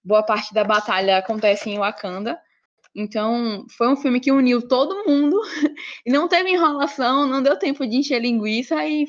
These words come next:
foi só treta, treta, treta. E é isso, perfeito. Sem, o único defeito é nenhum.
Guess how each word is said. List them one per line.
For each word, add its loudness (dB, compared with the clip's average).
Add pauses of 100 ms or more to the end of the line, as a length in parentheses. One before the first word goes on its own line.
(100)
foi 0
só -4
treta, -2
treta, -4
treta. -4 (920)
E 2
é -2
isso, -6
perfeito. -8
Sem, -8
o -4
único -4
defeito -4
é -2
nenhum. -2